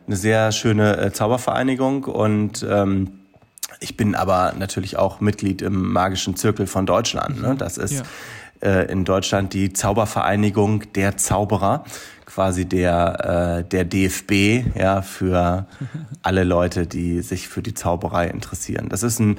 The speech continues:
Speaker 2: Ja.
Speaker 1: Verband aus, äh, Hobbyzauberern und Berufszauberkünstlern, also es ist qu-, wirklich querbeet gemixt. Und, ähm, ich finde, das ist eine super,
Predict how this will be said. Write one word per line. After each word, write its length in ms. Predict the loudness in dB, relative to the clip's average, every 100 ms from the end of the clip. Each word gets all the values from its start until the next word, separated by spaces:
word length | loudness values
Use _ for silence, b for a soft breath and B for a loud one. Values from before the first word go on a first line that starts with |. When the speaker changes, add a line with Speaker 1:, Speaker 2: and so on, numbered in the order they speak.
| -4
Speaker 2:
Ja. 160 | -6 -2
Speaker 1:
Verband 580 | -2 2 2 4 2 2
aus, 520 | 4 4 2 -2 -4
äh, 220 | 0 0 0
Hobbyzauberern 920 | 0 2 2 2 0 0 2 2 2 2
und 280 | 2 0
Berufszauberkünstlern, 1200 | 0 0 0 -2 0 0 0 0 -2 -4 -4 -4
also 240 | -4 -6 -8
es 140 | -10
ist 140 | -12 -14
qu-, 80 | -16 -6
wirklich 360 | -2 -2 -4 B B B -8
querbeet 680 | -2 2 2 4 2 2 0
gemixt. 640 | 0 0 -2 -10 -10 -14 B B B B B
Und, 680 | 0 2 4 4 0 -4 0
ähm, 500 | 2 2 2 0 0 -4
ich 140 | -4
finde, 260 | 0 2 2
das 200 | 0 0
ist 260 | -4 -2
eine 320 | 0 2 2 0
super, 800 | -2 -8 -10 -4 0 2 2